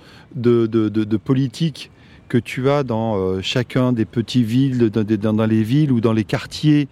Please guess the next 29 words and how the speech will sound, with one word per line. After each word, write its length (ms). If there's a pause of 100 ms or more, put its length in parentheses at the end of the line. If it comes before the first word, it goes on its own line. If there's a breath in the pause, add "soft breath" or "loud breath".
(460 loud breath)
Euh, 320
souvent, 320
il 80
y 20
a 40
la 120 (180)
permanence, 380
je 40
me 60
souviens, 260
il 60
y 40
avait 80
les 120
permanences 680
du 180
R 120
P 320
R 60
et 100
puis 140
il 20
y 20
avait 140
les 80
permanences 640
du 140
P 160
S. 280